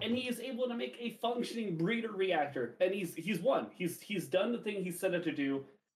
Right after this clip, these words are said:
and he, he, he fucking did it. <clears throat> And you would think there'd be massive parades, and he'd be put as an actual college professor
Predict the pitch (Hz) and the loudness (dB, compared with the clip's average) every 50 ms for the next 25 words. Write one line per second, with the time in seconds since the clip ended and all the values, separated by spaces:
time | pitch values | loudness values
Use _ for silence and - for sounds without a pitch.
0 | _ _ _ _ - 160 165 160 151 - 175 - - - 175 190 170 143 143 175 | _ _ _ _ -2 0 0 0 0 -2 -6 -8 -8 -6 -6 -6 -4 -4 -2 -2
1 | 175 175 - 220 208 - - 160 139 135 135 113 - - - - _ _ _ _ | -2 0 0 0 0 2 2 0 0 0 -2 -2 -4 -6 -14 -18 _ _ _ _
2 | _ _ - - 139 _ - - 135 139 120 165 175 175 190 190 185 185 190 214 | _ _ -20 -20 -20 _ -14 -12 -10 -4 0 2 2 2 2 2 0 0 0 -2
3 | 220 - - 175 160 160 143 131 143 165 165 160 - 135 - - - 160 175 240 | -4 -2 -2 -2 -2 -2 -2 -2 0 -2 -2 -4 -6 -8 -8 -6 -6 -2 0 0
4 | 240 240 240 233 220 180 170 - - 151 147 139 135 127 127 - - _ _ _ | 0 0 0 -2 -4 -4 -6 -8 -4 0 0 0 0 0 -4 -6 -14 _ _ _
5 | _ - - 185 170 143 135 - - 175 185 180 170 156 143 - - _ _ _ | _ -8 -4 -4 -4 -4 -4 -6 -4 -2 0 0 0 -2 -2 -6 -12 _ _ _
6 | _ _ _ _ - - 233 233 220 - - _ _ _ _ - 165 175 170 180 | _ _ _ _ -2 0 0 0 0 -2 -12 _ _ _ _ -2 -2 0 -2 -2
7 | 185 190 214 - - 233 226 - 233 - - - - 254 240 320 381 370 - - | -4 -2 -2 -2 -2 0 0 2 2 2 2 0 0 2 2 4 4 4 2 0
8 | - - - | 0 -2 -4